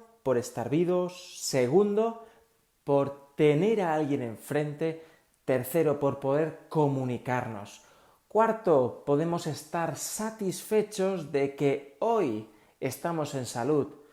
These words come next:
Si en estos momentos te están viniendo a la mente las cosas que no tienes en cuanto a la salud, recuerda, ¿estás viéndome? ¿Estás oyendo? Y si de una manera u otra estás,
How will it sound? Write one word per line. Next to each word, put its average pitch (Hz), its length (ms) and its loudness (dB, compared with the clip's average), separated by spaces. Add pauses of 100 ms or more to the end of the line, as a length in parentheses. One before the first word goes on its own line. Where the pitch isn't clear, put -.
(320)
Si - 220 -2
en 147 100 0
estos 233 240 -2
momentos 190 880 -4
te 156 100 -2
están 170 500 -6
viniendo 156 680 -2
a 156 100 -6
la 131 180 -6
mente 123 840 -6 (560)
las 147 240 0
cosas 214 400 -2
que 143 200 0
no 180 260 -2
tienes 185 760 -6
en 143 180 -2
cuanto 202 400 -2
a - 20 -4
la 208 140 -2
salud, 208 380 -2 (260)
recuerda, 165 760 -6 (680)
¿estás 190 440 -6
viéndome? 135 680 -6 (420)
¿Estás - 380 -2
oyendo? 170 640 -2 (420)
Y 190 160 2
si 185 300 0
de 170 300 0
una 214 180 0
manera 214 300 0
u - 20 4
otra 214 160 2
estás, - 800 -4